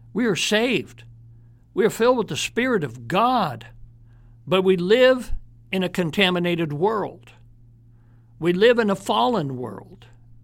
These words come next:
We live in a place of having to wrestle in the natural realm with all of the circumstances of life.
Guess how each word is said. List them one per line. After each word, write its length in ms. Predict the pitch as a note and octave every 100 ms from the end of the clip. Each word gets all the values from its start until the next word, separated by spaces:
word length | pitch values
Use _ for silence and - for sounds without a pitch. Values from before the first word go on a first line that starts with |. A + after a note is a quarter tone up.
| - - - - - - - - -
We 160 | E3 F#3
live 500 | G3 B3+ C4+ B3 - - - - - - - - - - - - - - - - - -
in 120 | G3
a 280 | F#3+ E3 D3 -
place 720 | - - A3+ B3+ C4+ B3 - - -
of 120 | E3
having 680 | C3+ G3+ A3+ G#3+ G3+ F#3 E3+ - - - - - -
to 180 | G3 D3
wrestle 880 | C#3+ D3+ G#3+ A3+ - D#3+ A#2+ - - - - - -
in 100 | F3
the 120 | F3
natural 800 | E3+ F#3+ A#3 B3 A3 A#3 A#3 A3
realm 440 | G#3 A3+ G#3+ E3+
with 200 | D3 C3
all 280 | F#3 G3 G#3+
of 140 | G#3+ F3
the 80 |
circumstances 1300 | F3 - - C4+ - F3 C#3 D3 - D3+ D3 - C3+
of 140 | C#3 B2
life. 720 | C#3 E3+ E3+ C3+ G2+ - -